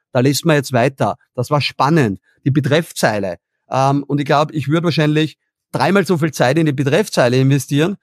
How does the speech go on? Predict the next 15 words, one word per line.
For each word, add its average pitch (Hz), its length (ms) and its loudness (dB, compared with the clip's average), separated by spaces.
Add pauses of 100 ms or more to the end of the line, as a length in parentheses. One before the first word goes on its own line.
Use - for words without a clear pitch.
(200)
als 131 180 0
wie 147 100 2
dann 151 160 2
in 147 100 4
den 135 140 4
Inhalt. 156 460 0 (240)
Und 127 180 0
dort - 140 2
beginnt 170 320 -2
meiner 139 240 2
Meinung 139 260 2
nach 139 160 2
immer 151 240 0
der 127 120 0
Fehler, 127 420 0